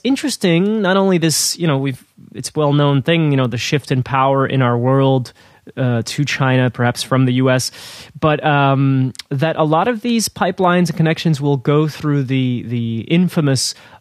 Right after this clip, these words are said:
Baluchistan, the, the, this region of Pakistan where, uh, a lot of insurgents and insurgency has been going on. And of course that the Pakistan military says they're gonna stamp out, which apparently they're still stamping. I don't know how long they're gonna be stamping,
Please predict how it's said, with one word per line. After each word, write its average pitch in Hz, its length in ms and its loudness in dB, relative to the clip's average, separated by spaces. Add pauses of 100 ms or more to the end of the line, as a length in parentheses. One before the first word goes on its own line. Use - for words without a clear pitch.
Baluchistan, 170 1120 2
the, 120 260 -2
the, 110 260 -4
this 123 360 -6
region 151 440 2
of - 160 -4
Pakistan 135 760 0
where, 123 420 2
uh, 117 340 0
a 120 60 -4
lot 123 240 2
of 123 100 0
insurgents 156 760 0 (340)
and 123 100 -2
insurgency 135 840 0
has 135 180 2
been 127 220 -4
going 135 260 0
on. 156 380 2 (320)
And 151 80 0
of 131 80 -4
course 160 280 0
that - 200 -4
the 135 60 -4
Pakistan 139 540 -2
military 151 540 2
says 135 420 -2 (420)
they're 143 160 0
gonna 135 160 2
stamp 139 400 -2
out, 147 400 -2 (160)
which 127 220 -6
apparently 131 580 0
they're 127 100 0
still 139 220 -2
stamping. 151 540 -2 (260)
I 120 60 -4
don't 117 100 0
know 104 80 0
how 117 80 2
long 127 180 2
they're 123 140 0
gonna 123 80 0
be 120 80 -2
stamping, 143 500 0